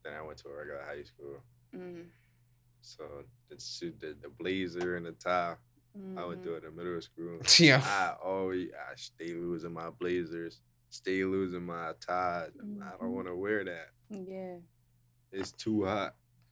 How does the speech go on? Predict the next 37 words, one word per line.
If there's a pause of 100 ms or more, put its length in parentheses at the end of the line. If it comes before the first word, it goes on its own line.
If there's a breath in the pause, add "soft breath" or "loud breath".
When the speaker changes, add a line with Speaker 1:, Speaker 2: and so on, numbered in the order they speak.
(100)
Speaker 1:
Like,
that
got
me
Speaker 2:
Exactly.
Speaker 1:
standing
outside
in
this
blazing
heat
with
a (140)
big
old
coat
on. (220)
I'm
not
wearing
that. (1200 soft breath)
Speaker 3:
I
don't
know.
I
don't
know
if
I
can
see
myself
doing
that. (1500)
A
charter
school?